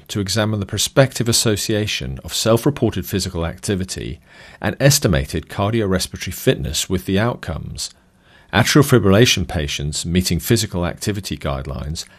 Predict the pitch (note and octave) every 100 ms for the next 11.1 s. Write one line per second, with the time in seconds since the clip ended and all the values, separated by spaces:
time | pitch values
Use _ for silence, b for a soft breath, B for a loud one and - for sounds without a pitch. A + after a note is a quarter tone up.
0 | B B - G2+ A2 C3 D3+ B2+ D2+ -
1 | - - E2 - A#2 C#3 - D2 D2+ -
2 | - G2 F#2 A2+ A#2 A2 F#2 - - E2+
3 | E2+ F2 - A2 G#2 - A#1+ - - E2+
4 | F2 C#2+ - E2 F#2+ C2+ - E2 - C#2+
5 | - - - - - _ _ B B B
6 | B - G#2 C3 F3 E3 D2 C2 - C#2
7 | F2 - F#2 F2 G#2+ B2 A#2+ - F2+ -
8 | - E2 - - D#2+ - E2 - F#2+ F2+
9 | G2 F2 E2+ E2+ D#2+ - C#2+ D2 - -
10 | B2 C#2+ E2 - A#2+ A2 - F2+ B1+ A1+